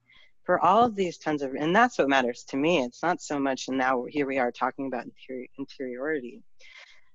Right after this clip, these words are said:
but the relationship to it, I th-, I think, and not, not to sound really basic, it's, it really is an interior kind of,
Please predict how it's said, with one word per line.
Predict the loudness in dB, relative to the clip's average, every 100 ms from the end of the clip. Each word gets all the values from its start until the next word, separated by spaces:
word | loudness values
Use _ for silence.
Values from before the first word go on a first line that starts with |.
| -10
but | -4 0
the | 2
relationship | 4 4 2 0 0 -2 -4
to | -4 0 2
it, | 2 0 _ _ _ _ -10 -8
I |
th-, | -8 _ _ -8
I | -8
think, | -2 -2 0
and | -2
not, | 0 -2
not | 0 0 0
to | -4 -8 -12
sound | -6 -4 -4 -8 _ _ -6
really | -2 -2
basic, | -2 -2 -4 -4 -6 -6 -6
it's, | -8 -8 -4
it | -2
really | 2 4 4 6
is | 2 2
an | 0
interior | 2 0 -4 0 2 2 2 -2
kind | -4 -2
of, | -2